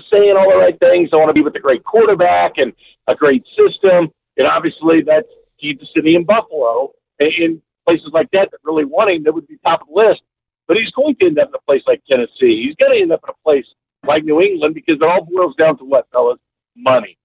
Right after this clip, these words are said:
That's what it comes down to. But Odell Beckham kind of screwed up things,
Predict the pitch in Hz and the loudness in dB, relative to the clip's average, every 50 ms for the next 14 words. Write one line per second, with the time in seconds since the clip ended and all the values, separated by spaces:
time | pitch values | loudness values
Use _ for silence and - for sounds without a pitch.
0 | _ _ _ _ _ _ 120 135 - - 156 156 151 - - 151 156 147 - - | _ _ _ _ _ _ -2 -2 -2 0 0 0 0 0 0 -2 -2 -2 -2 0
1 | 147 151 147 151 135 - - 143 139 - - _ _ _ _ - 147 165 190 196 | 0 2 2 0 -2 -4 -2 0 0 0 -2 _ _ _ _ -2 0 2 2 2
2 | 233 277 285 - 185 - 233 254 254 - 196 170 151 - - 190 202 220 196 - | 2 2 0 0 0 -2 -2 -2 -2 -2 -2 -2 -2 -2 0 0 0 0 0 -4
3 | - - - 185 180 170 160 170 180 - _ _ 151 135 127 123 123 117 | -6 -8 -2 -2 0 2 2 2 0 -2 _ _ 0 2 2 0 -2 -8